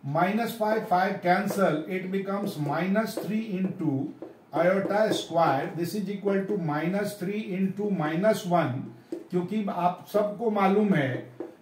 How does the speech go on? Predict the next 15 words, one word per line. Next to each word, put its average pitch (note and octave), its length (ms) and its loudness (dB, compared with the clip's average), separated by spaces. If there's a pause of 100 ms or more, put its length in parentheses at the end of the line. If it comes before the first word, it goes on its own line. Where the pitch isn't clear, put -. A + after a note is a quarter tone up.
कि G#3+ 160 0 (200)
iota F#3+ 340 6 (140)
square D3 440 4 (380)
is E3 220 -2
equal F3 360 4
to G#3 160 0
होता D#3+ 280 0
है E3 180 2
आपका E3+ 420 4 (1000)
माइनस C3 540 0
वन। - 200 -12 (200)
So A#3+ 280 0
three G3 260 0 (160)
is - 160 -2 (160)
answer। - 360 -16